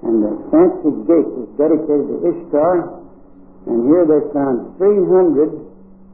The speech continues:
tablets in Babylonian cuneiform writing, and they mention the Jews and King Jehoiakim.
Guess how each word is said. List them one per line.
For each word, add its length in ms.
tablets 720
in 320
Babylonian 800
cuneiform 720
writing, 480
and 160
they 80
mention 560
the 60
Jews 320
and 400
King 240
Jehoiakim. 640